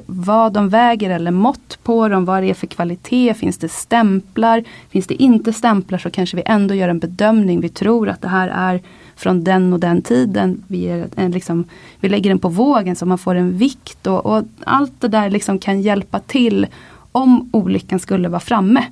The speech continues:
i framtiden på något sätt. Man kan bli av med sitt smycke på, tyvärr, på väldigt många olika sätt, men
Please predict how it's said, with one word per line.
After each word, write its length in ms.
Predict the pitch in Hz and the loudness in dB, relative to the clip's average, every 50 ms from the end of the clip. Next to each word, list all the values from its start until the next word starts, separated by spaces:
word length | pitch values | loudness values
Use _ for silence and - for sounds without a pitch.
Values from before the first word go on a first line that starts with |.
| - _ _ _ _ | -14 _ _ _ _
i 100 | - 196 | -6 -6
framtiden 520 | 185 - 196 185 180 - 190 185 175 180 175 | -4 -2 -2 -2 -2 -2 -4 -2 -2 -2 -2
på 100 | 180 180 | 0 0
något 300 | 185 175 - - - - | 0 0 0 -4 -6 -6
sätt. 260 | - 202 - - - | -8 -8 -8 -12 -6
Man 320 | - 208 208 208 202 202 - - - _ _ | -2 -2 0 0 0 -2 -4 -10 -18 _ _
kan 200 | - 220 214 202 | 0 0 0 2
bli 140 | 190 208 208 | 2 2 2
av 200 | 214 208 196 190 | 2 2 2 0
med 140 | 185 175 | -2 -2
sitt 140 | - 170 - | -4 -8 -4
smycke 340 | - 185 180 - - - 180 | -2 -4 -4 -2 -4 -8 -10
på, 340 | - - 180 175 - - - - _ _ | -6 -4 -4 -4 -4 -6 -8 -12 _ _
tyvärr, 280 | - - 220 285 - - | -6 -2 -2 -2 -2 -2
på 120 | - - | -4 -6
väldigt 240 | - 180 175 90 - | -6 -6 -6 -4 -2
många 220 | 196 196 196 196 190 | -2 -2 -2 -2 -4
olika 240 | 185 - - - | -4 -6 -6 -8
sätt, 220 | - 180 170 - - | -8 -8 -6 -2 0
men 240 | 208 202 202 196 | 2 2 2 2